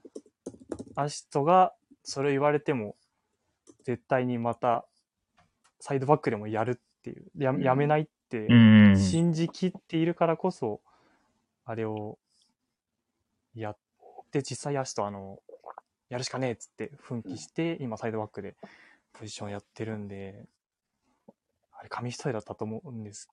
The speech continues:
Speaker 1: けど、あそこの決断はすごいなって思いましたね。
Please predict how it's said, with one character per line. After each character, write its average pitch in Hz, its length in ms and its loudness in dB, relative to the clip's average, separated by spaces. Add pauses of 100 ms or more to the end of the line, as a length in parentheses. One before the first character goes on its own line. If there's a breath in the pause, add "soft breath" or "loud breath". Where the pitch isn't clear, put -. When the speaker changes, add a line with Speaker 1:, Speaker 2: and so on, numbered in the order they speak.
Speaker 1:
け - 160 -18
ど、 104 260 -12 (600 soft breath)
あ - 140 -20
そ - 220 -20 (100)
こ - 220 -16
の 110 80 -14
決 - 260 -14
断 113 140 -6
は 107 60 -12
す - 180 -12
ご 113 100 -6
い 98 40 -12
な 98 80 -18
っ - 20 -20 (460)
て - 80 -20
思 92 100 -14
い - 20 -20
ま 92 120 -20
し - 100 -20
た - 80 -20
ね。 - 40 -20